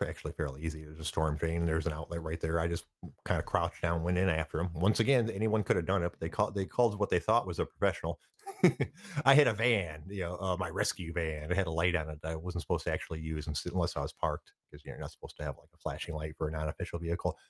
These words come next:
But I used it all the time when I was parked. <laughs> It was just a big white Ford Econoline van with, uh, all of my rescue tools in it and some cages in the back, and then the back doors opened up into a couple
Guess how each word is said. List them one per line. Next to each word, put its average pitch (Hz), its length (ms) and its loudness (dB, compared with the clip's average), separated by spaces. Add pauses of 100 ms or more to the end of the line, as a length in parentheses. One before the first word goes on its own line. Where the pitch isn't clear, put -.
(240)
But 90 120 2
I 87 60 4
used 117 180 4
it 139 80 4
all 147 120 6
the 131 100 0
time 160 140 4
when 135 100 2
I - 40 4
was 98 80 -2
parked. 135 380 0 (260)
<laughs> - 180 2 (180)
It - 140 -6
was 117 80 2
just 120 140 0
a 104 40 2
big 98 220 4
white 87 320 0
Ford 87 340 0
Econoline 87 480 2
van 85 360 2
with, 87 280 0
uh, 82 200 2 (260)
all 92 160 4
of 85 60 -2
my 85 100 0
rescue 87 380 0
tools 87 340 0
in 87 100 4
it 85 220 2 (260)
and 85 260 2
some 85 140 -2
cages 92 480 0
in 92 60 6
the 87 80 4
back, 85 420 2
and 92 100 0
then 95 140 4
the 85 60 2
back 90 260 2
doors 90 280 0
opened 82 280 -2
up 78 140 -2
into 80 220 -2
a 73 80 -2
couple 71 340 -2